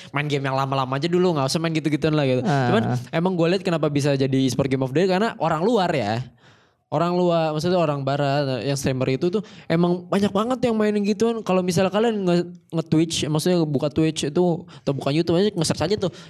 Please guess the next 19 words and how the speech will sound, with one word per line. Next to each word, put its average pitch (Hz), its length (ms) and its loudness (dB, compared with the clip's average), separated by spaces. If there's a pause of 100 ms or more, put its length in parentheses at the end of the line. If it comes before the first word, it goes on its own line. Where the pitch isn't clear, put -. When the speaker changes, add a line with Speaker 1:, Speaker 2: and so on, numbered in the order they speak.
Speaker 1:
yang 143 80 -2
namanya 139 240 0
streamer 139 420 0
C 139 140 -4
O 123 160 2
D, 127 160 0
uh, 127 80 -2 (320)
banyak 135 400 -4
banget 151 560 -2
cuy. 170 480 2
Itu 165 160 -2
makanya 165 320 0 (320)
bisa, 143 400 -2
gue 156 160 2
bisa 170 160 2
setuju 156 320 -2
kenapa 156 240 0
bisa, 139 480 -2 (300)
bisa 127 260 -2